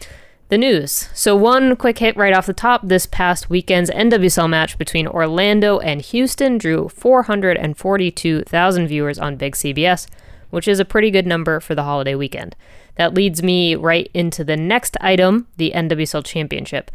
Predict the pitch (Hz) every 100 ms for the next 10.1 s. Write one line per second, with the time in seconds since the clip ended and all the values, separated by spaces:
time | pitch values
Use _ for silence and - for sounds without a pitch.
0 | - - - 151 151 156 156 - 247 269
1 | 277 254 180 175 160 156 151 220 220 226
2 | 220 170 165 170 160 196 196 - 185 220
3 | 240 247 240 226 240 - 233 - 233 233
4 | 233 220 226 233 214 220 220 277 220 147
5 | 143 - - - - - - - 208 208
6 | 202 196 170 180 175 170 170 185 - 170
7 | 165 165 180 180 - - 165 165 - 190
8 | 196 196 185 165 - 156 - 151 - 147
9 | 147 151 147 143 143 135 135 190 208 240
10 | -